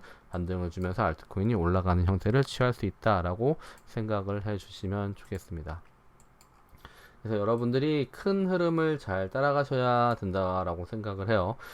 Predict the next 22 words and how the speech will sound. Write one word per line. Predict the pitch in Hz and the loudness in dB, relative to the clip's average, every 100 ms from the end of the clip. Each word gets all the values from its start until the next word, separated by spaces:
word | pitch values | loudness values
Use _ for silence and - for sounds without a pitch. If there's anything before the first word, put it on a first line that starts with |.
| - | -20
그래서 | - 98 92 90 78 | -6 2 2 2 0
이제 | - 101 113 110 104 90 | -6 0 4 4 2 0
여기 | 107 127 147 | -2 -2 -2
구간, | 131 101 92 90 57 | -2 2 2 0 -6
이 | 107 123 120 | -4 -2 -4
구간 | - 107 113 117 | -6 0 2 2
근처에서 | - 95 131 127 117 117 | -2 -2 0 0 0 0
한 | 123 147 | 0 0
번의 | 147 143 143 139 | 0 0 0 -2
반등을 | 92 87 95 98 107 | -4 -4 -4 -4 -4
줄 | 110 | -6
거고, | - 110 98 117 - - - - - | -4 -4 -2 -6 -6 -18 -18 -20 -8
뭐 | 90 90 82 | -6 -6 -8
지금 | - 113 113 | -6 -2 -2
굉장히 | 107 110 113 147 160 143 | -2 -2 2 2 4 4
알트코인을 | 90 - - 135 131 | 4 2 2 4 6
가지고 | 101 98 104 | 4 6 4
가시-, | 101 | 4
계신 | - 107 120 | 0 -4 0
분들이 | 113 107 98 | 0 2 0
불편할 | - 101 127 123 110 | -2 2 6 6 4
텐데, | 87 87 131 | 0 4 4